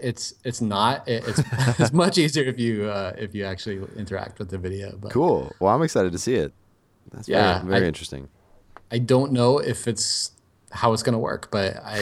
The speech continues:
Speaker 1: I hope people
Speaker 2: <laughs>
Speaker 1: enjoy it.
Speaker 2: Yeah.
Speaker 1: Something different. I, I will promise you that.
Speaker 2: Cool. So, I mean, y-,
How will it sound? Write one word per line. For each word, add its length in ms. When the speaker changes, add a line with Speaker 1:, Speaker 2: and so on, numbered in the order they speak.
Speaker 1:
I 80
hope 280
people 240
Speaker 2:
<laughs> 0
Speaker 1:
enjoy 300
it. 180
Speaker 2:
Yeah. 80
Speaker 1:
Something 360
different. 300
I, 120
I 120
will 140
promise 340
you 100
that. 260
Speaker 2:
Cool. 320
So, 220
I 140
mean, 220
y-, 180